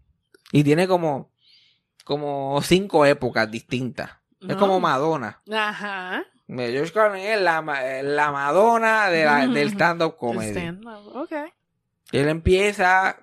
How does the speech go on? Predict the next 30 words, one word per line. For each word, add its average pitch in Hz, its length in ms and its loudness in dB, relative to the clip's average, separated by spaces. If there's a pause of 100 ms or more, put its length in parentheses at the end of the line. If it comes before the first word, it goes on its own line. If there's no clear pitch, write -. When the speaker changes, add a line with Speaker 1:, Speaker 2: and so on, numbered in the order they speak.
Speaker 1:
con 160 240 -2
una 208 180 0
pareja, 185 520 -2
con 135 140 -12
un 180 100 -10
comedy 226 500 0
team, 185 360 -10
me 151 60 -6
imagino. 139 300 -2
Esto 247 120 2
es 214 240 2
a 170 120 4
la 151 120 4
antigua. 160 760 -4 (760)
Así 147 260 -4
que 185 120 2
haciendo 156 460 -2
cosas 196 440 2 (440)
mainstream, 147 640 0
personajes, 156 840 0
escribiendo 143 440 -4
sketches, 143 460 -4
¿no? 117 140 -8
Las 127 320 -4
rutinas 156 340 -8
son 185 160 -8
sketches 151 520 -6
entre 117 280 -10
los 107 260 -8
dos. 107 220 -8